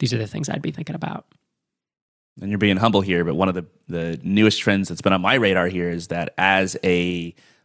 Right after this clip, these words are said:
Speaker 2: bootstrapper-minded SaaS founder today, you can actually raise money.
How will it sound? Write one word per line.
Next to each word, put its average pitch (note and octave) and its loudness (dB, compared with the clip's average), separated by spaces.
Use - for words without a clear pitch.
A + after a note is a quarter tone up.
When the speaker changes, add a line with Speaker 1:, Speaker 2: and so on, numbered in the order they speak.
Speaker 2:
bootstrapper-minded F#2 2
SaaS B2 0
founder E2+ 0
today, F#2 2
you F2 2
can A2 2
actually C#3 2
raise C3+ 2
money. A2 0